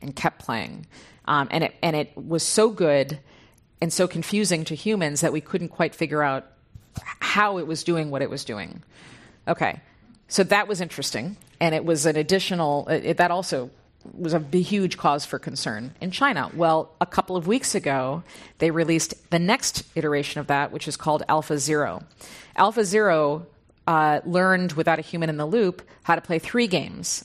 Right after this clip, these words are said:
This is an example of something called multitask learning. Uh, and, uh, it's,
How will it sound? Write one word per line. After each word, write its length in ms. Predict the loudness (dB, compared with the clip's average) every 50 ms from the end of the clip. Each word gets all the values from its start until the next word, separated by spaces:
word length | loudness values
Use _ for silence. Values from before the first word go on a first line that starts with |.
| -6
This 140 | -4 0 0
is 100 | 2 2
an 100 | 2 0
example 420 | 0 2 2 2 2 0 0 0
of 100 | 0 0
something 300 | 0 -4 -4 -4 -6 -6
called 220 | -4 -2 -2 -2 -2
multitask 720 | -4 -4 -4 -4 -6 -4 -2 -2 -2 -2 -2 -4 -6 -8 -10 -20 -20 -20 -20 _ _
learning. 460 | -2 0 0 0 0 -4 -6 -8 -12 -16 _ -20 -20 -20 -20 -20 -20 -20 -20 _ _ 2
Uh, 440 | 4 4 4 4 4 4 2 2 0 -4 _ -2
and, 520 | 0 2 2 2 0 0 -2 -4 -8 -8 -12 -14 _ _ _ _ -2
uh, 380 | 0 2 2 2 2 0 -2 -6 -10 _ _ -2
it's, 360 | -2 -2 -2 -4 -10 -12 -14